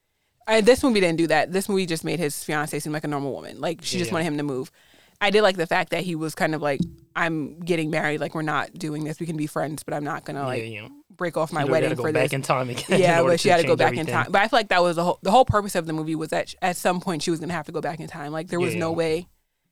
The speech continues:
Speaker 1: she could keep living out this life.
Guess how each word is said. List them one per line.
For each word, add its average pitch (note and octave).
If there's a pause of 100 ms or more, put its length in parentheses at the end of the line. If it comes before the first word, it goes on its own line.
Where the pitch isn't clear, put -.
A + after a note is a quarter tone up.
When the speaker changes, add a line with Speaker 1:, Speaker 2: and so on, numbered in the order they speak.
(580)
Speaker 1:
she A3
could -
keep F#3+
living F3
out E3
this E3
life. F3+